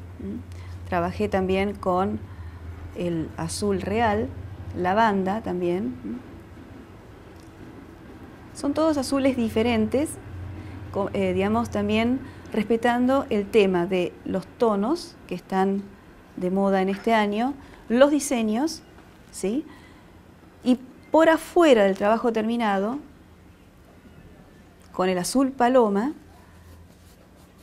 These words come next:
y, eh, con la mezcla lograda con el barniz alao brillante,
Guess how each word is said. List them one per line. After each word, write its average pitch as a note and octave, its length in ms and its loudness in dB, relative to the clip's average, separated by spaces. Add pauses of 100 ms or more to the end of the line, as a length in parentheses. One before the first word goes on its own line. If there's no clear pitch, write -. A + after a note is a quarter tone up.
(960)
y, F3 260 0 (260)
eh, D#3+ 280 -8
con F3 160 -2
la E3+ 100 0
mezcla G3+ 380 -2
lograda F3+ 580 2 (140)
con F3 160 -2
el F3 100 2
barniz F#3+ 480 -2
alao G3+ 380 0
brillante, A3+ 680 0